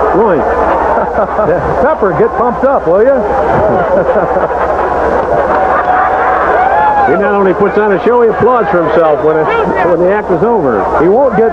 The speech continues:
Speaker 2: Best Dressed Coach of the Year award, but he's happy enough right now. Stout's completion percentage.
Speaker 1: Well, it was a good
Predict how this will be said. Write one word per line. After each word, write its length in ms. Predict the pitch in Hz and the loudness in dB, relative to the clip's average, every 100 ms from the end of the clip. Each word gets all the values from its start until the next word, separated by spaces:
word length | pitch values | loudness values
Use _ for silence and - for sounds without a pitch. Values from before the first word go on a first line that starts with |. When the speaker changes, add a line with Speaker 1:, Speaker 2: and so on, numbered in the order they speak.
| 196 | 0
Speaker 2:
Best 240 | 220 208 143 | 0 0 -2
Dressed 320 | 190 208 - - - - | 0 0 -2 -6 -4 0
Coach 240 | 214 214 190 | 0 2 0
of 160 | 156 | 0
the 80 | 156 | 2
Year 240 | 180 214 | 2 2
award, 480 | 143 135 131 156 147 | 2 2 2 0 0
but 160 | 147 147 | 0 2
he's 160 | 147 | 0
happy 320 | 160 196 190 170 | 0 0 2 0
enough 320 | 170 185 185 | 2 0 0
right 160 | 180 151 | 0 0
now. 240 | 170 165 127 - - 226 190 - - - - - - - - - - - - | 0 0 0 0 0 0 0 -2 -2 -2 -2 0 0 0 0 0 0 0 0
Stout's 320 | - 196 226 214 | 0 0 0 0
completion 560 | 180 170 208 196 - 156 156 | 0 0 0 0 0 0 0
percentage. 400 | 147 165 139 113 | 0 0 0 0
Speaker 1:
Well, 960 | 339 381 - 807 719 - 523 - 494 | 0 0 0 2 2 0 0 0 0
it 520 | 523 - - - - - | 0 -2 -2 -2 0 0
was 80 | - | 0
a 120 | - | 0
good 160 | - 220 | 0 0